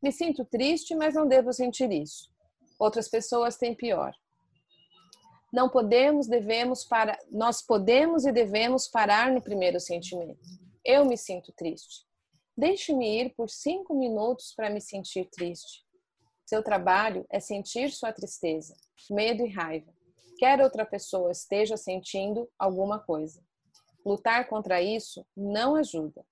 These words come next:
porque seu corpo está produzindo a sensação. Se permitirmos que os sentimentos aconteçam,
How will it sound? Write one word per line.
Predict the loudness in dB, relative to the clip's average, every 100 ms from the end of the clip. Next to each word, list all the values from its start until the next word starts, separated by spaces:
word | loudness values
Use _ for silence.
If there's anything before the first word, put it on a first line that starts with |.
| _ _ _
porque | -8 -4 -4
seu | -4 -4
corpo | 2 2 2 -4
está | -2 -2
produzindo | 0 -2 -2 -6 -4 -4 -2
a | -4
sensação. | -4 -10 -10 -10 -10 -10 -16 _ _ _ _ _ _
Se | -4
permitirmos | 2 2 2 0 0 2 2 0
que | -4
os | -4
sentimentos | -4 -4 -2 0 0 0
aconteçam, | -2 -2 -8 -2 -2 -2 -4 -14